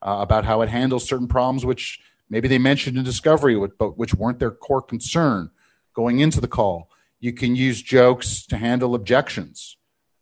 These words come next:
Um, y-, you know, again, jokes are scripted. And I don't mean script like you're reading like a robot, but at the same time, it's, it's repeatable.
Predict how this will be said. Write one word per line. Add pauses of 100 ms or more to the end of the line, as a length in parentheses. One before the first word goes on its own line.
Um, (260)
y-,
you
know,
again,
jokes
are
scripted. (360)
And
I
don't
mean
script
like
you're
reading
like
a
robot, (1300)
but
at
the
same
time,
it's,
it's
repeatable.